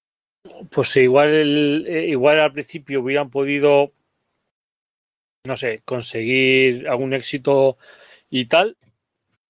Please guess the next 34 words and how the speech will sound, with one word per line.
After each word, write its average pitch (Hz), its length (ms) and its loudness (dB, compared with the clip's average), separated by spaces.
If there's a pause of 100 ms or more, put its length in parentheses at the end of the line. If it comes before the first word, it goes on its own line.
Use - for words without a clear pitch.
(360)
eh, 123 680 -6
sí, - 180 -18 (100)
éxito 135 380 -10
inicial. 127 500 -4 (1040)
Pero, 214 420 2 (800)
eh, 127 680 -4
una 123 120 -6
vez 131 180 -2
que 139 160 0
se 135 180 -2
hubiera, 135 380 2
se - 380 -8
hubiera 135 220 4
recompuesto 135 580 0
el 123 80 0
segundo 135 280 0
cuerpo 131 340 2
de 131 360 4
la, 139 220 2
de 131 180 0
Panzer 139 320 0
de 135 60 2
las 127 120 0
S 131 140 -8
S 127 100 -2
de 131 120 4
Dietrich, 165 540 0
pues 113 220 -4
no 139 120 -4
hubiera 127 220 0
tenido 110 200 -6
nada 104 120 -8
que 101 60 -8
hacer. - 200 -4